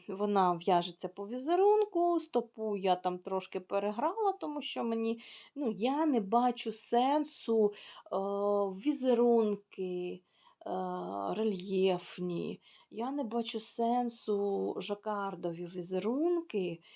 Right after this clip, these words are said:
оце в нашу копітку цю працю сувати в стопу. А, в даному випадку я розбавила таким легесеньким жакардиком, а,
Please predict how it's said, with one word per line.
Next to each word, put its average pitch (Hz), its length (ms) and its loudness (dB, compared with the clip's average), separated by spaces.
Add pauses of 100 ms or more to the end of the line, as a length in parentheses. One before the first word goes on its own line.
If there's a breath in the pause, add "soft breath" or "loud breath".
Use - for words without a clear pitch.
(200 loud breath)
оце 208 320 -2
в 196 180 -6
нашу 208 380 2
копітку 202 500 -8
цю 196 160 -8
працю 240 640 -4
сувати 226 760 0
в 196 480 -2
стопу. 190 760 -6 (460 loud breath)
А, 180 300 -2
в 185 100 -4
даному 339 440 2
випадку 220 580 -4
я 233 360 -2
розбавила 208 720 0
таким 190 420 -10
легесеньким 202 880 -6
жакардиком, 320 1040 0 (1500)
а, 202 420 -6